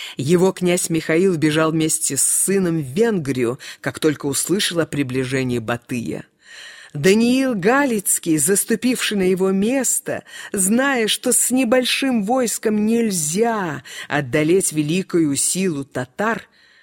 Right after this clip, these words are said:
также решил уехать к венгерскому королю и просить его помощи. Защиту Киева он поручил искусному и храброму боярину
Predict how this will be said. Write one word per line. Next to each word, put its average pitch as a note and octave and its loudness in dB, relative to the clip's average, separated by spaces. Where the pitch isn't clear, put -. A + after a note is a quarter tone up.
также G#3 2
решил G#3+ 0
уехать G3 0
к - -10
венгерскому E3+ 0
королю D#3 0
и D3 -4
просить B2+ -4
его A#2 -4
помощи. - -4
Защиту F3+ 2
Киева G3 2
он A#3 2
поручил G#3+ 0
искусному A3 -2
и - -4
храброму D#3+ 0
боярину D3 -2